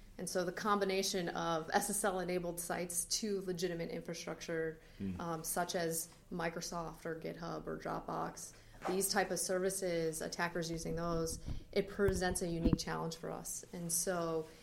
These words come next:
Speaker 1: um, we've walked, we've worked multiple different intrusions over the past couple months that involved backdoors calling out to these different sites
Speaker 2: Huh.
Speaker 1: to get C two locations.
Speaker 2: What, I mean, for those who aren't as familiar with those,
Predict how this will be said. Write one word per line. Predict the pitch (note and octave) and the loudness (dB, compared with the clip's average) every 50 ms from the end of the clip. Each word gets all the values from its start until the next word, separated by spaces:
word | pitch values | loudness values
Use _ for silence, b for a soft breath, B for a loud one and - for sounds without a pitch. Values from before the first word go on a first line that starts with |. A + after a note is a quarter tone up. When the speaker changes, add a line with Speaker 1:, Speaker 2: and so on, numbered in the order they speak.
| B B B B | B B B B
Speaker 1:
um, | - F3+ E3+ E3 D#3+ D#3+ | -2 0 0 0 2 4
we've | F3+ G#3 G3 G#3 | 4 4 6 6
walked, | G#3+ G#3 G3+ F#3+ G3 - - - - - - - - - | 6 6 6 6 4 0 -4 -8 -12 -14 -16 -16 -8 0
we've | - A3 A3 - A3+ | 2 2 4 6 8
worked | A#3 A3 G3+ - | 6 6 6 4
multiple | G3 G3 F#3+ G3+ G3 - - G3 | 2 4 4 4 4 2 0 0
different | F3 F#3 F#3 F#3 - F#3 F3 | 2 0 0 0 0 -2 -2
intrusions | E3 E3 - F3+ E3+ F3+ E3 E3 E3+ E3+ D#3+ | -2 -2 -2 -2 -2 0 0 0 -2 -2 0
over | F3+ E3+ E3 F3 E3 | -2 -2 -2 -2 -4
the | E3 | -4
past | E3 - D#3+ D#3+ E3+ - | -4 -4 -4 -4 -4 -4
couple | - E3+ - E3 | -4 -4 -4 -4
months | D#3+ E3 E3+ F3 E3+ E3+ E3+ - - | -4 -4 -2 -2 -2 -4 -4 -4 -2
that | F3+ E3+ E3 E3+ - - | -2 -2 0 -2 -2 -2
involved | F3 F3 E3 F3 E3 E3 E3+ E3+ E3+ E3 E3+ - - - B B B B B B B - | -4 -4 -4 -4 -2 -2 -2 -2 -2 -4 -6 -8 -10 -10 B B B B B B B 4
backdoors | G3+ E3+ F3 - - G3 F3+ F3 F3 F3 | 6 6 6 4 0 0 0 0 0 -2
calling | - F3+ E3+ E3 E3 E3 | -2 -4 -2 -2 -2 -2
out | E3 E3 E3 | -2 -2 -2
to | - F#3 | -4 -6
these | D#3+ D#3+ D#3+ E3 D#3+ E3 - | -6 -6 -6 -6 -6 -8 -10
different | - - - E3+ E3 - E3+ E3 E3 D#3+ - - - - | -10 -6 -6 -6 -4 -4 -4 -4 -4 -6 -6 -10 -10 -10
sites | - - - - - - - - - - - - - | -8 -6 -4 -4 -6 -6 -8 -10 -12 -12 -14 -10 -8
Speaker 2:
Huh. | G#3+ G3+ | -6 -4
Speaker 1:
to | E3+ - F#3+ | -4 -2 -2
get | E3+ E3 E3 - | 0 -2 -2 -2
C | - E3+ | -4 -6
two | D#3+ - F3 | -6 -6 -6
locations. | F3 F3 - - - - - - G3 G3+ - - - | -6 -6 -8 -8 -10 -10 -10 -10 -10 -10 -12 -14 -10
Speaker 2:
What, | - G#2+ G#2+ A2+ A#2 A#2 - - G#2+ - - - - - - | -4 2 6 6 6 6 4 0 -4 -8 -12 -16 -14 -8 -2
I | A#2+ | 0
mean, | G#2+ G#2+ | 0 0
for | G#2 - A2+ | 0 0 2
those | G2+ G#2+ A#2 A2+ A2+ G#2+ G2+ - | 6 8 8 10 8 8 6 4
who | A#2 A2 | 4 4
aren't | A2 G#2+ G2 | 4 4 4
as | F#2 - | 2 0
familiar | - G2+ G2+ G2 | 0 2 2 2
with | F#2 - - | 2 2 0
those, | G2+ F2+ E2+ - - | -2 -2 -2 -4 -6